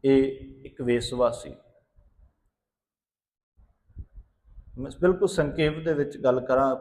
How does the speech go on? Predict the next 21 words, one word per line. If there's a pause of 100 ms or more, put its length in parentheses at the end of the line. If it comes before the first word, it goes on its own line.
ਆਪਾਂ
ਅਗਲੀਆਂ
ਵੀ
ਗੱਲਾਂ
ਜਿਹੜੀ
ਉਹ (180)
ਕੋਸ਼ਿਸ਼
ਕਰਾਂਗੇ
ਅੱਜ
ਦੇ
ਸੀਮਿਤ
ਸਮੇਂ
ਦੇ
ਅੰਦਰ
ਵਿਚਾਰੀਏ,
ਸਾਡੇ
ਕੋਲ
ਸਮਾਂ
ਅੱਜ (200)
ਘੱਟ
ਹੈ।